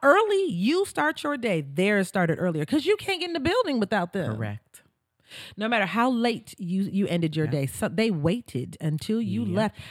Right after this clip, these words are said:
Speaker 1: You wanted your class to last till ten thirty. That's fine. Somebody was there till twelve because they had to clean it
Speaker 2: Yep.
Speaker 1: so that the person coming in at eight the next morning didn't see what you did at ten thirty in that
Speaker 2: So look them in
Speaker 1: classroom.
Speaker 2: the eye.
Speaker 1: So they deserve your attention.
Speaker 2: Listen to their stories.
Speaker 1: I have pictures of that, of,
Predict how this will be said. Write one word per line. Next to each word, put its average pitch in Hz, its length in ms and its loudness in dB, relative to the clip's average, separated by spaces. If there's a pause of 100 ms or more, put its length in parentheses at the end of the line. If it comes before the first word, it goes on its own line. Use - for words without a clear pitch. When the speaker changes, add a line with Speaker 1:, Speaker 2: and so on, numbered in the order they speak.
(140)
Speaker 1:
You 240 280 2
wanted 262 320 0
your 226 160 0
class 226 320 -2
to 185 100 -4
last 190 300 -2
till 160 120 -2
ten 190 240 -2
thirty. 185 240 -4
That's 165 200 -4
fine. 143 180 -2
Somebody 208 380 -2
was 147 80 -4
there 151 140 -2
till 143 280 -4
twelve 170 480 0
because 156 240 -4
they 165 80 0
had 160 120 -2
to - 60 -10
clean 208 400 -4
it 151 160 -4 (120)
Speaker 2:
Yep. 127 180 -4
Speaker 1:
so 170 140 0
that 156 160 0
the 147 80 -6
person 190 280 0
coming 165 260 -4
in 151 80 0
at 147 180 -6
eight - 220 -10
the 175 60 -2
next 160 220 -4
morning 151 300 -2
didn't 165 240 -4
see 185 160 -6
what 151 180 -6
you 262 180 0
did 160 260 2
at 147 100 -4
ten 147 200 -4
thirty 123 280 -6
in 123 100 -8
that 131 160 -10
Speaker 2:
So 135 80 -2
look 131 220 -2
them 135 180 -2
in 123 120 -2
Speaker 1:
classroom. - 0 - (120)
Speaker 2:
the 131 60 -6
eye. 135 400 -2 (220)
Speaker 1:
So 247 180 2
they 294 180 2
deserve 262 500 2
your 233 220 2
attention. 294 580 -6
Speaker 2:
Listen 160 300 0
to 147 140 -4
their 131 160 0
stories. 156 840 -4
Speaker 1:
I 190 60 -4
have 190 300 -2
pictures 139 460 -8
of 131 200 -10
that, 120 220 -6
of, 135 140 -4